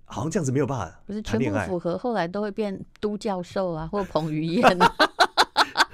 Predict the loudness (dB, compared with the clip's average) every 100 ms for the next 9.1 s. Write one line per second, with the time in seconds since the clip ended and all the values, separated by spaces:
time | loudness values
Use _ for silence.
0 | 0 0 0 0 4 8 8 8 4 2
1 | 0 2 0 -2 -2 -4 -6 4 6 6
2 | 0 6 10 12 12 12 12 10 8 8
3 | 8 10 10 12 10 10 6 6 6 6
4 | 6 6 4 6 4 2 4 6 6 4
5 | 2 0 0 2 6 6 6 2 2 0
6 | -2 4 4 6 6 6 2 2 -6 -2
7 | 0 2 2 2 2 0 2 4 4 2
8 | -2 -2 0 4 2 2 -6 -8 -10 -12
9 | -20